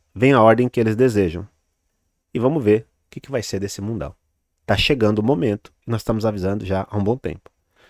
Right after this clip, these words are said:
Que Deus abençoe todos vocês, deixe a sua opinião, seu like é importante, se inscreve no canal, ative as notificações. E nós continuamos nosso trabalho aqui avisando sobre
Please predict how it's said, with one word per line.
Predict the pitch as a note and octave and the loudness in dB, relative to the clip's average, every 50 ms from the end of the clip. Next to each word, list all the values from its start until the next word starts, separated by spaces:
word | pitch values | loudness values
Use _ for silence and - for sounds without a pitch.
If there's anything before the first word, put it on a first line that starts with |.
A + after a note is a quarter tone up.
| _ _ _ _ _ _ _ _ _ | _ _ _ _ _ _ _ _ _
Que | - F2 | -10 -4
Deus | F#2+ G#2 A#2 | -2 0 0
abençoe | C3 C#3 C#3+ C#3 - C3+ C3 | 2 0 0 0 2 0 0
todos | - C3 A#2 A2 | 2 2 0 2
vocês, | A2 G#2 - - A#2 A#2 C3 C3+ B2 | 0 0 0 0 0 2 2 2 2
deixe | A2+ A#2 A#2+ - - A#2 | 0 -2 -2 -2 -6 -10
a | |
sua | - - B2 | -6 -4 -4
opinião, | A2 - G#2 F#2+ F#2+ G2+ A2 B2 C3 C3 | -4 -4 -6 -6 -4 -2 -2 -2 -2 -2
seu | - - G#2+ | -4 -4 -2
like | G2 G2+ A2+ A#2 - | 0 0 0 -2 -4
é | A#2+ | -8
importante, | A2 - G2 E2+ _ - A#2 C3 D3 - | -8 -6 -8 -6 _ -2 -2 -2 -4 -6
se | B2 | -8
inscreve | A2+ - - A2+ A2 G#2+ G#2+ | -10 -6 -4 -4 -2 -2 -4
no | G#2 | -6
canal, | - G#2 G2+ A2 A2+ | -8 -6 -6 -6 -6
ative | - - A2+ | -6 -6 -8
as | G2 | -6
notificações. | G#2+ G#2+ - - - - G2+ - - - C3+ D3+ F3+ G#3 - - - _ _ _ _ _ _ _ _ _ _ - | -6 -6 -8 -10 -10 -10 -10 -10 -6 -4 -4 -2 -2 -4 -6 -10 -18 _ _ _ _ _ _ _ _ _ _ -4
E | - | 0
nós | F#3 D#3+ - | 0 0 2
continuamos | - D3+ D3 - C#3+ C3 C3 B2 | 2 -2 0 2 0 0 0 0
nosso | B2+ B2 - - | -2 -4 -2 0
trabalho | C3+ B2+ A2+ A2 A2 A2+ | 0 2 4 4 2 0
aqui | - - A#2 | -2 -4 -4
avisando | G#2 G#2 A#2+ G#2+ G2 G2 G2 G2+ G2+ | -2 -2 -2 -2 -2 -2 -2 -2 -6
sobre | - - - G2+ F#2 F#2+ G2 G2 - | -8 -6 -4 -4 -2 -2 -4 -8 -8